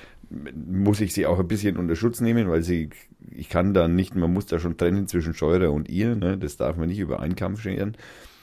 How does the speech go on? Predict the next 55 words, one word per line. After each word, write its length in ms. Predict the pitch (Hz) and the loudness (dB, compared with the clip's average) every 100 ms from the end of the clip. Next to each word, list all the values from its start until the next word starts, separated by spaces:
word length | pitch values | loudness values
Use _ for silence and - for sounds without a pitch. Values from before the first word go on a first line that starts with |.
| - - | -10 -2
Aber 160 | 85 | 2
dann 140 | 104 101 | 2 4
frage 300 | 92 104 120 | 4 4 2
ich 40 | |
sie 140 | 117 | 0
halt, 160 | 110 92 | 0 2
wie, 200 | 90 87 | 0 0
wie 100 | 92 | -2
kann 260 | 92 87 107 | 0 0 2
sie 120 | 110 | 0
denn 300 | 98 98 90 _ | 0 -2 -6 _
da, 240 | 85 85 92 - _ _ - | -2 0 -2 -8 _ _ -6
wie 140 | 87 | -4
kann 180 | 98 98 | -2 -2
sie 100 | 107 | 0
da 120 | 90 | 0
mitgehen? 500 | 101 120 - 71 76 | 0 -2 -4 -4 -4
Wie 60 | 87 | -2
kann 200 | 104 113 | -2 0
sie 140 | 107 | 0
da 200 | 98 98 | 2 2
in 140 | 104 | 0
so 140 | 110 113 | 0 0
einer 160 | 117 | 0
Partei 400 | 117 117 - 90 | -2 -4 -2 -2
sein, 280 | 110 117 113 | 0 2 2
in 120 | 107 | 0
dem 200 | 101 104 | 0 0
du 140 | 104 107 | 4 4
einen 160 | 95 | 2
Generalsekret 960 | 98 98 95 85 98 - 95 - 82 92 | 0 2 2 2 2 0 -4 -2 -2 -2
hast, 220 | 98 - | -4 -2
der 100 | 87 | -2
so 220 | - 101 98 | -2 -2 0
einen 280 | 104 110 110 _ - | 0 -2 -4 _ -14
Scheiß 320 | - 175 185 | -6 -4 -4
labert? 320 | 156 131 - - - - - - - - - - - - _ - - | -4 -4 -6 -12 -10 -10 -8 -14 -16 -20 -20 -20 -20 -20 _ -14 -2
„Na 120 | 101 | 0
ja, 360 | 98 107 120 117 | 2 4 4 4
und 120 | 101 | 4
das 140 | 95 | 2
ist 100 | 107 | 0
ja 80 | 101 | 0
nicht 160 | 95 95 | 0 -2
unsere 280 | 95 92 | -4 -2
Meinung, 360 | 85 90 120 117 | 0 2 4 6
nur“, 160 | 127 127 | 6 6
und 220 | 151 156 | 2 0
haben 160 | 160 | -2
schon 160 | 117 92 | 0 0
einen 80 | 90 | 4
Brief 320 | 131 151 151 | 4 4 0
geschrieben 440 | 135 131 120 120 | -2 -2 0 0
an 240 | - 104 104 | 0 -2 -2
ihre 500 | 104 104 101 101 | 2 4 4 4